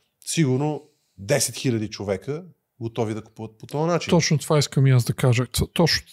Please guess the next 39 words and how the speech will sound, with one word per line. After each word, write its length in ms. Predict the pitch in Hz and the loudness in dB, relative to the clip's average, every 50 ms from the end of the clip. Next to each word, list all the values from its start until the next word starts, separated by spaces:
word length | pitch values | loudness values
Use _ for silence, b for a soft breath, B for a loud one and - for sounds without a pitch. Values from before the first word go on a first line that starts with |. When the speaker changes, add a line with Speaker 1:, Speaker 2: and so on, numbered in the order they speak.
| - - - - - | -20 -20 -20 -8 -2
Speaker 2:
тук, 140 | - 165 156 | 0 0 2
което 300 | - - 156 147 - 131 | 4 4 4 6 4 4
казваш 360 | - 147 139 135 131 127 117 | 4 4 4 4 4 2 2
ти, 140 | - - 170 | 2 0 0
че 100 | - - | 0 2
всеки 260 | - 170 156 - 156 | 2 0 2 2 2
брокер 360 | 131 127 147 151 - - 151 | 2 4 4 2 2 2 4
има 160 | 151 156 151 139 | 4 4 4 2
в 80 | - | 2
телефона 460 | - 139 135 131 117 - 147 151 143 | 0 2 2 2 2 2 2 2 2
си 100 | - - 131 | 2 0 -2
поне 260 | - - 139 143 147 | 0 2 4 4 2
по 220 | - _ - 147 | 2 _ 2 2
няколко 420 | 139 147 147 - - 131 - - 123 | 4 4 4 2 0 -2 -4 -4 -6
купувача, 500 | - - - - 131 139 156 156 - 151 | -6 -4 0 2 4 4 4 4 2 0
които 240 | - - 147 - - | 2 0 0 2 2
са 80 | - | 2
му 120 | 147 139 131 | 4 4 4
задали 360 | 131 131 123 143 147 143 127 | 4 2 2 2 0 0 0
търсене 480 | - - 156 147 - - 139 131 156 | 0 0 0 0 0 0 0 2 2
за 100 | 151 135 | 2 0
тази 300 | 123 - 147 143 135 135 | 0 0 0 0 2 0
година 380 | 123 120 127 123 147 170 185 185 - B B B B B | -2 -4 -2 0 0 0 0 -2 -4 B B B B B
за 140 | - 135 135 | 2 4 6
нещо 300 | 135 147 139 - - 147 | 6 4 4 2 2 0
определено. 520 | 131 - - 135 127 131 131 131 123 117 B B B B B B B B B - | 2 2 2 2 4 4 4 4 4 4 B B B B B B B B B 4
Ако 220 | 143 127 - - | 4 6 6 6
вземем 300 | 127 135 180 190 185 175 | 6 6 6 6 6 6
базата 420 | 156 165 170 170 165 156 - - 147 | 6 6 6 6 4 4 4 4 2
от 140 | 131 - | 2 2
тридесет 220 | - 156 160 151 - | 4 4 4 6 6
и 60 | - | 4
четири 260 | - 156 135 - 131 | 4 4 4 4 2
хиляди 320 | 120 - 143 139 135 127 123 | 2 4 4 6 6 6 4
покупко-продажби, 840 | - - - 135 - - - - - 127 127 131 131 127 120 120 | 2 2 2 0 0 0 0 2 4 4 6 6 6 6 6 4
колкото 400 | - - 131 120 - - - - | 4 4 2 2 2 2 2 4
има 140 | 135 131 120 | 6 6 6
в 80 | - - | 6 6
София 480 | - 135 113 - - 127 123 123 117 | 4 4 6 6 6 4 4 2 0